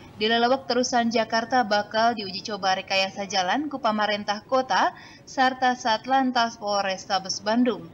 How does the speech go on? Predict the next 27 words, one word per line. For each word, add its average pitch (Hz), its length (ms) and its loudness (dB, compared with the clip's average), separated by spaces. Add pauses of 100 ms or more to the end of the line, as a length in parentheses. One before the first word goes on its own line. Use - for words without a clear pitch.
(400)
Rekayasa 196 640 0
jalan 208 320 0
anu 202 160 -4
munggaran 202 560 0
dilakonan 240 560 2
di 240 160 -2
Jalan 226 320 2
Golf 214 240 -2
Barat 196 400 2 (320)
anu 240 200 0
dilarapkeun 247 680 2
saarah. 208 800 0 (400)
Eta 240 240 -2
kendaraan 240 560 4
ti 262 80 2
Arca 233 240 0
Manik 233 400 0
muru 233 240 -2
ka 226 160 2
Jalan 226 320 2
Jakarta 220 580 0
Mengkol 214 560 -2
ka 208 220 0
Jalan 202 400 0
Gede 214 320 -4
Perumahan 208 560 -2
Puridago 208 680 -2